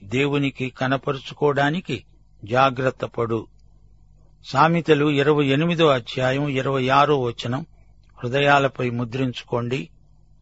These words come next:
"తన మనస్సును నమ్ముకునేవాడు బుద్ధిహీనుడు, జ్ఞానముగా ప్రవర్తించేవాడు తప్పించుకుంటాడు." మత్తయి సువార్త ఆరో అధ్యాయం ఇరవై రెండో వచనంలో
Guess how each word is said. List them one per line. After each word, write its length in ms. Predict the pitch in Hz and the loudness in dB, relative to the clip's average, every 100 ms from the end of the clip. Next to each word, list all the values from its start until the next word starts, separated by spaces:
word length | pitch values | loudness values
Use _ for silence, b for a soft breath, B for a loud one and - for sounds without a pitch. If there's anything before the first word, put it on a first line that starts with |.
| _ _ _ - | _ _ _ -2
"తన 140 | 135 | 0
మనస్సును 640 | 123 127 160 175 - 185 175 | 2 2 0 -2 -2 0 2
నమ్ముకునేవాడు 1080 | 143 147 165 - 147 143 127 123 117 147 - _ _ _ _ | 2 0 0 0 0 0 2 0 0 -6 -10 _ _ _ _
బుద్ధిహీనుడు, 920 | 120 127 135 151 131 151 123 117 131 180 _ _ _ _ _ - | -4 -4 0 0 2 0 0 -2 -4 -4 _ _ _ _ _ -12
జ్ఞానముగా 680 | 107 131 160 175 180 165 156 | 0 4 4 4 0 2 2
ప్రవర్తించేవాడు 1300 | 131 139 143 147 - 151 135 143 135 123 120 127 135 | 2 2 2 2 -2 -4 -2 -2 0 -2 -2 -4 -4
తప్పించుకుంటాడు." 1040 | 131 123 - 147 - - 123 113 110 85 - _ _ _ _ _ _ _ _ _ 110 | -8 -8 -4 -4 -4 -6 -6 -2 -6 -6 -14 _ _ _ _ _ _ _ _ _ -2
మత్తయి 340 | 131 - 180 | 0 2 2
సువార్త 480 | - 151 143 135 135 | 2 2 2 2 0
ఆరో 440 | 120 131 147 156 | 0 2 4 4
అధ్యాయం 600 | 147 123 - 127 123 123 | 2 0 -6 -2 -2 -2
ఇరవై 400 | 117 123 143 139 | -4 -2 0 0
రెండో 400 | 120 131 143 151 | -2 -4 0 0
వచనంలో 720 | 135 123 - 131 131 135 170 | 0 -6 -4 -2 0 0 0